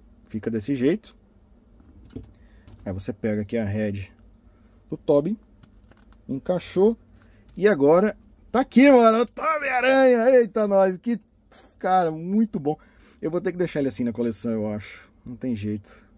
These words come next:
Olha isso, mano. Olha isso, cara. Que fantástico, mano. Eu tô muito feliz com isso. Meu Miranha preferido na sua versão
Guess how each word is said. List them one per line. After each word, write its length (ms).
Olha 180
isso, 380
mano. 360
Olha 160
isso, 360
cara. 260
Que 220
fantástico, 640
mano. 220
Eu 60
tô 100
muito 180
feliz 280
com 100
isso. 180
Meu 120
Miranha 260
preferido 500
na 100
sua 180
versão 560